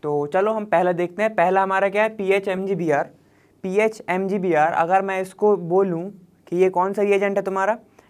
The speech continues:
गैस कर लो। फिर उसके बाद क्या है? Then एच थ्री ओ प्लस, ठीक है। तो गैस करने बोला था तुमसे, ये दिख रहा है तुम्हें एम जी बी आर, ठीक है। तो हमें याद है क्या होता है? आर एम जी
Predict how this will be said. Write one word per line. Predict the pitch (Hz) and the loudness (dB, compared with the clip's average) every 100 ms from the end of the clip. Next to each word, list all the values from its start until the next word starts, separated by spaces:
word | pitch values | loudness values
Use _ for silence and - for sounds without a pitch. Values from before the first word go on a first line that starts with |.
| - | 0
गैस | 165 175 | 0 2
कर | 180 | -2
लो। | 147 131 _ _ | -2 -8 _ _
फिर | 170 | -2
उसके | 180 196 | -2 2
बाद | 190 185 | 4 4
क्या | 190 | 2
है? | 202 220 _ _ | 0 0 _ _
Then | 151 165 202 226 - | 0 2 2 -2 0
एच | 180 185 | 0 0
थ्री | 214 214 | -4 -2
ओ | 180 | -2
प्लस, | - 135 - - _ _ _ _ _ | -4 -12 -12 -20 _ _ _ _ _
ठीक | 208 214 | -4 -2
है। | - _ _ | -6 _ _
तो | |
गैस | 143 156 165 | 0 0 2
करने | 185 190 | -4 0
बोला | 185 202 | 2 2
था | 202 | 2
तुमसे, | 170 151 156 | -2 -6 -6
ये | 170 180 | 0 0
दिख | 170 185 | 0 0
रहा | 196 | 2
है | 190 | 2
तुम्हें | 190 190 | 2 -2
एम | 190 | -2
जी | 190 196 | -2 -2
बी | 220 | 4
आर, | 170 160 - _ _ _ _ _ - | 4 2 -6 _ _ _ _ _ -4
ठीक | 220 | -2
है। | 147 - | -2 -6
तो | 165 | -6
हमें | 175 196 | -2 4
याद | 202 185 190 | 6 6 4
है | |
क्या | 196 190 | 2 4
होता | 190 190 | 4 2
है? | 202 | 0
आर | - 151 156 180 202 - _ _ - | 4 6 6 4 -2 -20 _ _ -8
एम | 165 180 | -4 -2
जी | 165 180 | -2 -4